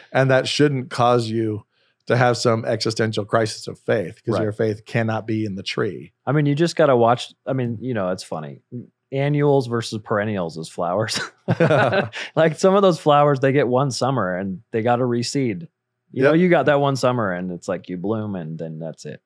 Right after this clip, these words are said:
Speaker 1: And it was a great summer.
Speaker 2: <laughs> But if you got kids, they get a bloom next summer.
Speaker 1: Yep.
Speaker 2: They still got one summer, <laughs> but
Speaker 1: Yeah, we've, we've talked about the, the, the mayflies who don't even have mouths.
Speaker 2: <laughs> Yeah.
Speaker 1: You know, in their adult,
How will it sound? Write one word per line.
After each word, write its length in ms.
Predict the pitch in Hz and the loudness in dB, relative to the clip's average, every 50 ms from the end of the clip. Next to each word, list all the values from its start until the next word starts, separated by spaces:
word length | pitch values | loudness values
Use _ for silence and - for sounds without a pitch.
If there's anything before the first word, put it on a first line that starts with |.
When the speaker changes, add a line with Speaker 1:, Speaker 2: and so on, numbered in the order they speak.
| _ | _
Speaker 1:
And 180 | - 131 127 127 | -4 -2 0 2
it 60 | 127 | 2
was 120 | 127 120 120 | 2 0 0
a 60 | 113 | 0
great 220 | 117 120 120 113 - | 2 2 2 2 0
summer. 280 | 110 104 104 98 92 - - | -2 -4 -4 -6 -10 -12 -16
Speaker 2:
<laughs> 120 | _ _ - | _ _ -2
But 220 | 120 160 160 165 | 2 2 4 4
if 120 | 170 160 - | 4 2 2
you 60 | 147 | 2
got 180 | 147 151 135 120 | 2 2 2 2
kids, 480 | - 175 180 175 165 165 - - - _ _ _ _ _ _ _ | 4 4 4 4 4 0 -4 -12 -14 _ _ _ _ _ _ _
they 120 | - 165 | 2 4
get 120 | 170 170 170 | 6 6 6
a 40 | 165 | 6
bloom 220 | 160 170 165 165 | 6 4 4 4
next 200 | 170 180 175 - | 4 2 0 -2
summer. 280 | - 101 85 80 80 - _ _ - | -4 -6 -6 -8 -12 -18 _ _ 0
Speaker 1:
Yep. 160 | 127 135 - | 2 4 4
Speaker 2:
They 80 | 147 160 | 4 4
still 180 | - 196 185 | 4 4 4
got 180 | 151 143 107 92 | 4 4 2 2
one 140 | 117 117 107 | 0 -2 -2
summer, 300 | - 131 113 101 78 - - | -2 -2 -2 -2 -4 -6 -6
<laughs> 20 | |
but 380 | - - - - 165 - - - - | -8 -6 -4 -4 -4 -4 -6 -6 -2
Speaker 1:
Yeah, 120 | 160 135 | 2 4
we've, 260 | 139 147 156 151 131 147 | 4 6 6 4 4 2
we've 140 | 147 143 | 2 2
talked 240 | 135 - 151 143 135 | 2 4 2 4 4
about 180 | 131 127 120 113 | 4 4 4 4
the, 480 | 123 113 113 110 110 107 107 104 101 - _ _ | 4 2 4 4 2 2 0 -2 -6 -10 _ _
the, 480 | 107 104 101 107 95 98 98 101 98 95 90 | -10 -8 -8 -8 -8 -8 -8 -8 -8 -8 -6
the 60 | 92 | -8
mayflies 580 | 92 98 95 98 - - 104 104 107 107 107 - | -6 -6 -8 -8 -8 -6 -4 -4 -2 -2 -4 -4
who 60 | 107 | -6
don't 180 | 95 104 101 104 | -8 -8 -8 -6
even 140 | 101 95 92 | -8 -8 -8
have 200 | 104 92 87 87 | -10 -10 -10 -12
mouths. 500 | 85 80 78 87 107 117 - - - _ _ | -12 -14 -12 -14 -14 -14 -16 -18 -20 _ _
Speaker 2:
<laughs> 80 | _ _ 151 156 - - - - 190 - - | _ _ -2 -2 -2 -2 -4 -6 -6 -4 -4
Yeah. 280 | 139 - - - 139 - - | -4 -4 -4 -4 -6 -2 2
Speaker 1:
You 100 | 120 131 | 4 4
know, 200 | 123 120 117 117 | 4 4 4 4
in 180 | 117 123 120 123 | 2 2 4 4
their 200 | 120 117 113 110 | 4 4 4 4
adult, 460 | 107 107 113 113 110 107 110 - | 2 2 2 4 4 2 2 -2